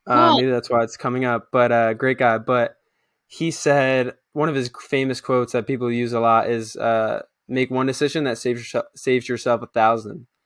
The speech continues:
Speaker 1: Um, so I'm a big quote guy, so I think
Speaker 2: Powerful.
Speaker 1: I'll, I'll keep that in mind. But I've been on the same path, so I resonate.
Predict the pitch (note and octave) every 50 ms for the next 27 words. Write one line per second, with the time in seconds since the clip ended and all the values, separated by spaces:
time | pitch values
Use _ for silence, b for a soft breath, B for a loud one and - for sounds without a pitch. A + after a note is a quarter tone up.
0 | _ _ _ _ _ _ _ _ _ _ _ _ _ - - A#1 A#1 A#1 A#1 A#1
1 | A#1 A#1 A2+ C3+ - _ _ _ _ _ _ _ _ _ _ _ _ _ _ _
2 | _ _ _ - - - B2 A2+ A2+ A2+ A2+ A#2+ A#2 C3 A#2 - - C3 B2+ B2
3 | - A#2+ A2+ A2 A2 G#2+ - A#2+ A2+ A2 - B2+ A#2+ A2 - - _ _ _ _
4 | _ _ - - A#3 C4 C#4+ C#4 A3+ A#3+ A#3+ A#3+ - - - _ _ _ _ _
5 | _ _ _ _ _ _ _ B2 B2+ B2+ B2+ - C#3 B2+ C3 B2+ B2 B2 B2 B2
6 | A#2+ A#2+ C3+ C3+ C#3+ D#3 D#3 E3+ F3+ F3+ F3+ D#3+ - E3+ D3+ C#3 - D3 C3+ B2+
7 | A#2 - - B2 B2 B2 C3 C3+ B2+ C3 B2+ C3 C3 B2+ B2 -